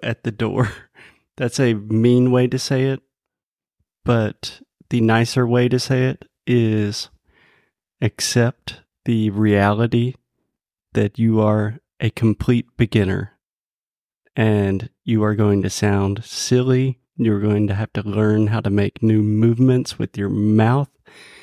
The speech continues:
create new sounds. So it's much easier to, I think the way that everyone should approach learning a new language is much more similar to, like, learning how to play a new sport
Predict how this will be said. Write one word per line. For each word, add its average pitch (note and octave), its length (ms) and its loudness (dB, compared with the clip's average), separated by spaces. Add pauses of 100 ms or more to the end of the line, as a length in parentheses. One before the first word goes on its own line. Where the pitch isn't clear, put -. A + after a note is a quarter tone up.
(140)
create A2 340 -2
new A#2 160 2
sounds. B2 800 -2 (1200)
So A#2 380 0
it's - 260 -6
much C3+ 260 2
easier C3+ 400 0
to, A#2 580 -2 (1200)
I A#2+ 80 0
think C#3 260 0
the B2 100 0
way A#2 160 4
that G#2+ 220 -4
everyone C3 400 2
should C3 180 -2
approach B2+ 440 -2
learning B2 280 0
a A#2+ 60 2
new B2 180 4
language B2 560 -2 (840)
is A2+ 200 -6
much G#2+ 280 0
more A2+ 160 2
similar G#2+ 460 2
to, G2+ 480 -4 (320)
like, G#2+ 200 -2
learning G#2+ 540 2 (140)
how - 180 -8
to A2+ 80 -2
play A#2+ 220 0
a B2 40 0
new B2+ 160 0
sport - 600 -2